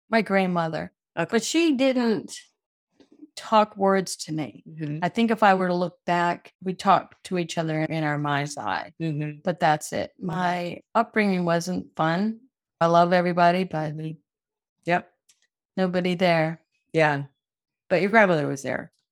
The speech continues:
Speaker 1: Yes, my grandmother was
Speaker 2: I
Speaker 1: there.
Speaker 2: had a very quiet grandmother too, but she was a rock in my life.
Speaker 1: Yes, she was.
Speaker 2: Yes. So
Speaker 1: I would go sit next to her while the rest of all the family and cousins were outside playing.
Speaker 2: Mm-hmm.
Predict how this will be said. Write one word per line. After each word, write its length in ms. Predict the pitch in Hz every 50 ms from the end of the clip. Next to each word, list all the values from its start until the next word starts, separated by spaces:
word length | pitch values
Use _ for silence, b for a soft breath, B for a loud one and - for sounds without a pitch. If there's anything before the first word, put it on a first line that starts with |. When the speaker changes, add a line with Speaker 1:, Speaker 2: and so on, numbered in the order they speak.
| _ -
Speaker 1:
Yes, 180 | 170 156 - -
my 80 | 170 160
grandmother 400 | - 165 165 160 156 165 165 165
was 180 | 160 160 - -
Speaker 2:
I 60 | 180
Speaker 1:
there. 80 | 185 196
Speaker 2:
had 160 | 233 233 226
a 60 | 214 185
very 220 | 180 190 190 185 180
quiet 320 | - - 165 151 - -
grandmother 380 | - 151 143 143 139 135 135 131
too, 280 | - - 151 135 113 -
but 160 | - - -
she 240 | - - - 170 170
was 220 | 156 139 139 -
a 160 | 98 - - - -
rock 300 | 147 143 147 143 - -
in 120 | 131 127
my 100 | 120 107
life. 260 | - 110 113 - - -
Speaker 1:
Yes, 180 | 175 165 147
she 180 | - - - 160
was. 120 | 156 143
Speaker 2:
Yes. 400 | 131 - - - - - - - - _ _ _
So 320 | - - - 123 - - - _
Speaker 1:
I 160 | 165 175 175 175
would 200 | 185 185 170 -
go 720 | 196 185 185 180 180 185 180 180 175 170 170 165 - - _ _
sit 480 | - - - - 226 214 - - _ _ _ _ _ 214
next 300 | 202 202 202 - - -
to 60 | 196
her 260 | 208 233 226 226 214
while 280 | 202 185 175 175 170 165
the 160 | 165 170 165
rest 360 | 160 160 175 170 - - -
of 180 | 175 165 156 - _ _ _ -
all 360 | 175 175 175 180 180 175 165
the 280 | 175 165 165 160 165 - _ _ _ _ _ _ -
family 360 | 185 185 180 180 185 180 180
and 100 | 170 -
cousins 360 | - 185 180 180 185 180 -
were 80 | 180 175
outside 440 | 175 175 - - 185 180 175 -
playing. 440 | - - 180 180 190 208 220 240 247 180
Speaker 2:
Mm-hmm. 340 | 170 160 160 160 160 160